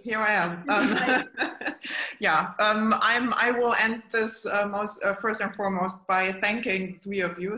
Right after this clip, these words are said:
Thank you for being part of that, our first experiment here. Thank you so much. Um, I would also like to, uh, thank Stefan von Holzbring for, um,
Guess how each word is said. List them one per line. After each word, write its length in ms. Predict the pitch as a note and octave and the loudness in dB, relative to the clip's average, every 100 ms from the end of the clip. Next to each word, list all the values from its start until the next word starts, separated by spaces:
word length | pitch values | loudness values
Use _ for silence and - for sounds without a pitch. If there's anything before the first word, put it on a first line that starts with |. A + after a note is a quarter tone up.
| G#3 | -6
Thank 200 | F#3+ F#3+ | -6 -6
you 120 | F#3 | -10
for 480 | - F3 F3 F3 F3 | -8 -6 -6 -6 -6
being 460 | F#3 F3 F3 F3 F3 | -6 -6 -8 -10 -8
part 180 | F3 F3 | -6 -6
of 120 | E3+ | -8
that, 220 | E3 E3 - - _ _ _ | -10 -10 -16 -20 _ _ _
our 260 | F3 E3+ E3 | -6 -6 -8
first 360 | - F3+ F3+ E3+ | -6 -6 -6 -10
experiment 580 | - - F3 F#3 G3 | -12 -8 -6 -6 -8
here. 360 | F#3+ G3 G#3 - _ | -6 -8 -8 -14 _
Thank 160 | F3+ F3 | -8 -6
you 60 | |
so 160 | F3 F3+ | -6 -8
much. 300 | E3+ F#3+ - - - - - - - | -10 -10 -12 -20 -20 -20 -20 -10 0
Um, 220 | G#3+ G#3+ | 2 2
I 100 | G3 | 0
would 140 | A3 | 2
also 280 | G#3 A#3 B3+ | 2 2 0
like 200 | G#3 G3 | -2 -2
to, 140 | G3+ - - | -4 -10 -2
uh, 180 | F#3+ F#3+ | -2 0
thank 220 | F#3+ F#3+ | -2 -2
Stefan 480 | - F#3+ G3+ F#3+ F#3+ | -4 -4 -2 -4 -2
von 160 | G3+ | -6
Holzbring 640 | F#3+ A#3 B3 - F#3+ F#3 F#3+ | -2 0 -2 -4 -6 -6 -6
for, 460 | F3+ F3 F3+ - | -4 -2 -2 -2
um, 380 | F3+ F3 F3 F3 | -4 -4 -4 -6